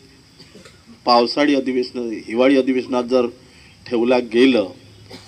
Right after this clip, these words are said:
तर भारतातले अनुसूचित जाती जनजातीचे किंवा इतरही जे स्वतःला संविधानाला मानणारे म्हणतात किंवा धर्मनिरपेक्ष पद्धतीनं विचार करणारे लोक म्हणतात, ते त्या बिलाच्या संदर्भात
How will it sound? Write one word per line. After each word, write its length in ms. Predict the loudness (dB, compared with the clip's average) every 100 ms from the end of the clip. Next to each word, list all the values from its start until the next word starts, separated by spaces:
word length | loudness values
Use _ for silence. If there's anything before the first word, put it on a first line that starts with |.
| -20 -20 -6
तर 40 | -6
भारतातले 800 | -4 -4 -4 -2 -4 -2 -2 -2
अनुसूचित 520 | -2 -6 -6 -4 -4 -2
जाती 400 | -4 0 0 0
जनजातीचे 840 | -2 -4 -6 -6 -8 -4 -4 -4 -6 -20 -14
किंवा 240 | -6 -4 -4
इतरही 560 | -4 0 4 2 0 -18 -20 _ _ -20 -20 _ -20 -20 -20 -20 -20 -20 -20 -14 -10
जे 80 |
स्वतःला 500 | -8 -6 -2 0 -2 -4 -12 -20 -12
संविधानाला 1080 | -2 0 2 0 -2 -6 -16 _ -20 -8 -6
मानणारे 400 | -4 -2 2 4
म्हणतात 340 | 2 0 -4 -6
किंवा 220 | -4 -4 -4
धर्मनिरपेक्ष 760 | -6 -4 -4 -2 2 2 2 -2 -2 -12 -20 -20 _ _ -10
पद्धतीनं 440 | -4 -2 0 2 0
विचार 340 | 0 0 0
करणारे 420 | 2 0 0 0
लोक 160 | -2 -4
म्हणतात, 380 | -6 -6 -4 -6 -6 2
ते 120 | 4
त्या 260 | 4 2 -2
बिलाच्या 500 | -2 -2 -2 -4 -6
संदर्भात 500 | -6 -10 -8 -8